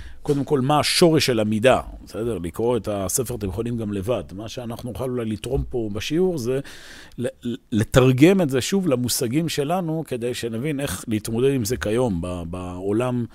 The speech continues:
שלנו. המילה אכזריות, שימו לב, היא מילה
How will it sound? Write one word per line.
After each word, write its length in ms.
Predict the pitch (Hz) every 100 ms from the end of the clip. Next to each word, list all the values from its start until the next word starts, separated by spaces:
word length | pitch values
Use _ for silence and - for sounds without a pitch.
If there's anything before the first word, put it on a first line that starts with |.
| -
שלנו. 400 | - 104 98 80 69 - - - - - -
המילה 300 | 87 123 214
אכזריות, 640 | 185 135 123 165 143 139
שימו 240 | - 123 117
לב, 280 | 127 127 - - - - - - _
היא 100 | 104
מילה 520 | 104 104 160 147 143